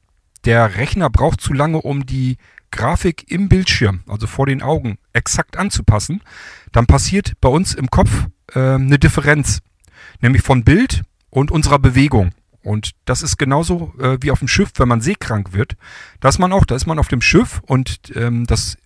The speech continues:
Ohr nimmt wahr, wie wir uns gerade bewegen, wie wir uns gerade, ja, wie wir vom Schiff bewegt werden. Und der Horizont bewegt sich aber ganz anders. Und das ist das, was, äh, das ausmacht, dass uns so kotzelenig mir wird, manche Menschen auf dem Schiff. Und das passiert bei der Virtual Reality auch,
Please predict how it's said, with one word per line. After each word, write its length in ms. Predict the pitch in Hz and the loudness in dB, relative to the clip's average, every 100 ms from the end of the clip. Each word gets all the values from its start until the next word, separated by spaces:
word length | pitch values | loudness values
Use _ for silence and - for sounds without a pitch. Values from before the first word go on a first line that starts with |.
| _ | _
Ohr 300 | 135 175 208 190 | 0 2 2 -4
nimmt 460 | - 139 143 113 | -6 0 0 2
wahr, 220 | 117 135 135 | 4 4 2
wie 120 | 139 | -2
wir 60 | |
uns 160 | 127 - | -2 -2
gerade 240 | 120 120 | 0 2
bewegen, 440 | 101 95 107 175 165 | 2 2 2 0 -4
wie 140 | 135 | -4
wir 80 | 127 | -6
uns 200 | 123 - | -8 -8
gerade, 460 | - 123 135 131 123 - - _ | -2 0 2 2 0 -6 -20 _
ja, 160 | - 107 | -2 0
wie 60 | 98 | 0
wir 100 | 101 | 0
vom 200 | 113 95 | 0 2
Schiff 340 | - 196 - | 2 2 2
bewegt 420 | 117 101 101 - | 0 0 -4 -4
werden. 260 | 101 127 208 - - | -4 -4 -6 -14 -12
Und 120 | - 113 | -2 2
der 120 | 110 | 4
Horizont 520 | 160 208 - 190 - | 2 0 0 0 0
bewegt 380 | - 135 160 - | 0 0 -2 -4
sich 160 | 147 | -6
aber 160 | 151 143 | -2 0
ganz 220 | 151 - | 0 -2
anders. 360 | 139 135 98 - | -2 -2 -2 -4
Und 160 | 104 | -6
das 100 | 113 | -6
ist 180 | 135 - | -6 -6
das, 160 | 131 - | -6 -4
was, 280 | 127 - - | -6 -6 -8
äh, 360 | 120 120 117 - - | -6 -2 -4 -6 -10
das 200 | 110 98 | -8 -6
ausmacht, 400 | 107 - 117 - | -6 -6 -6 -6
dass 120 | 110 | -8
uns 100 | 107 | -6
so 100 | 110 | -6
kotzelenig 640 | - 113 - 127 104 98 | -4 -6 -4 -4 -4 -4
mir 220 | 101 95 95 | -6 -4 -4
wird, 180 | - - - - | -6 -8 -20 -10
manche 260 | 101 101 104 | -4 -4 -2
Menschen 320 | 101 95 101 | -4 -4 -6
auf 120 | 90 | -6
dem 100 | 104 | -6
Schiff. 240 | - 151 120 | -6 -6 -6
Und 120 | 110 | -6
das 200 | 120 - | -6 -2
passiert 340 | 120 - 147 | -4 -2 -4
bei 120 | - 120 | -2 0
der 140 | 104 | 2
Virtual 320 | 110 - 113 | 0 0 -2
Reality 520 | 104 104 104 95 98 | 0 -2 -2 -6 -8
auch, 280 | - 175 233 | -4 -4 -4